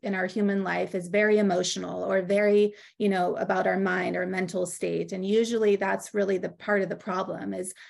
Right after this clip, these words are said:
when we s-, get stuck in, in really only being in our emotions or being in our mind, we're not really utilizing our expanded state of awareness that is tied to intuition, that's tied to our higher self. So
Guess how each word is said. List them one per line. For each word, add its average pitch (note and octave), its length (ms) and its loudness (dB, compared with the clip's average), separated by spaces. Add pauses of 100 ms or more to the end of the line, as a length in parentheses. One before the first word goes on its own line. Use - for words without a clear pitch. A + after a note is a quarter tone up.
(100)
when G3+ 160 2
we G3 120 6
s-, G3+ 120 -2
get - 260 -2
stuck - 520 -2
in, G3+ 400 -2 (100)
in F#3+ 280 -2
really G3+ 300 4
only G3 540 -2 (260)
being A3+ 340 2
in G3+ 140 2
our F#3+ 120 2
emotions F#3 640 0
or F#3 100 0
being A3 340 0
in G#3+ 140 2
our F#3+ 140 0
mind, F#3+ 480 -2
we're G3+ 160 0
not G#3+ 260 0
really G#3 220 2
utilizing G3 640 0
our F3+ 100 -2
expanded F#3+ 560 -4
state F#3+ 240 -2
of F3+ 120 -2
awareness F#3+ 720 -2
that F#3+ 360 -2 (320)
is G3 180 2
tied F#3+ 400 -2
to - 180 -2
intuition, F3 760 -4
that's F3+ 180 -4
tied F#3+ 300 -4
to F#3+ 100 -2
our F3+ 140 -2
higher F3 260 -6
self. F#3+ 420 -8
So G3+ 380 2